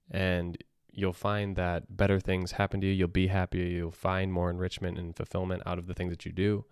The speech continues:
But also, more good things will come towards you.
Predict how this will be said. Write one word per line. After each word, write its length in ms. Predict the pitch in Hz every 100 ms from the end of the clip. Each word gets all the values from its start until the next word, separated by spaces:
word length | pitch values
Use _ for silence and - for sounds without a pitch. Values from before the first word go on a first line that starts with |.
| - - - _ _
But 120 | -
also, 560 | 95 120 - 95 90 87 _ _ _ _ _ _ _
more 340 | 101 101 110 101
good 220 | 101 95
things 240 | 98 95
will 80 | 92
come 240 | - 92
towards 300 | - 110 104
you. 240 | 90 87